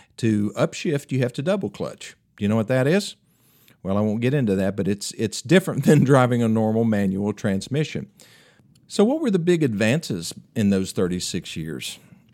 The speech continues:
Uh, one of 'em was the way the car brakes.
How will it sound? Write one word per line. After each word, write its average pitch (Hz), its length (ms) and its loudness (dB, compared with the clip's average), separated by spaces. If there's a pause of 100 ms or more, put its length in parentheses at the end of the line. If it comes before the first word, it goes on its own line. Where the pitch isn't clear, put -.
(260)
Uh, 117 300 -2 (140)
one 160 260 0
of 294 100 0
'em 131 140 2
was 101 200 -2
the 104 120 -4
way 107 160 2
the 95 100 -2
car 95 460 -2
brakes. 98 800 -6